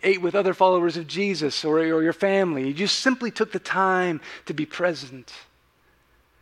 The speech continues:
to acknowledge Jesus' presence in your midst, to acknowledge the presence of each other, to practice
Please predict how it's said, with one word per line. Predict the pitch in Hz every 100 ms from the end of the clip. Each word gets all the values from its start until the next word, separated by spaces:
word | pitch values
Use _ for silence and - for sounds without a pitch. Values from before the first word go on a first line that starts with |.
| _ _ -
to | 185
acknowledge | 160 180 185 170 139
Jesus' | 143 208 202 190 -
presence | - 190 185 170 170 165
in |
your | 151 143
midst, | 165 156 -
to | 165
acknowledge | 156 165 180 170
the | 165
presence | - - 175 147 165 151 -
of | - 165 156
each | 147 185
other, | 170 131 113 - _ _ _ _ _ _ _ _ _ _ _ _ _ -
to |
practice | - 196 202 - 185 -